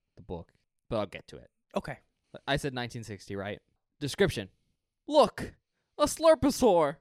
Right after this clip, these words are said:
Speaker 2: <laughs> Jesus fucking Christ.
Speaker 1: I want you to keep in mind that description 'cause it'll get funnier later.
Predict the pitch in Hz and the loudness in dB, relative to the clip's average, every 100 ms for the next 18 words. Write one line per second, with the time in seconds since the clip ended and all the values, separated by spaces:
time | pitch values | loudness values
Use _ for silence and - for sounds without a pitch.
0 | _ - - - 165 113 - - 127 - | _ -6 -4 -4 -10 -14 -20 -14 -14 -14
1 | 104 - - 120 120 127 - - _ _ | -20 -14 -8 -6 -6 -8 -12 -18 _ _
2 | _ _ _ - 120 - 92 - 120 - | _ _ _ -12 -12 -10 -12 -10 -12 -12
3 | 95 101 92 87 92 - 107 - 90 87 | -12 -12 -12 -14 -16 -12 -12 -12 -16 -20
4 | 87 90 92 92 - - 107 107 95 85 | -20 -18 -14 -14 -16 -12 -10 -10 -12 -10
5 | 95 98 82 | -10 -10 -12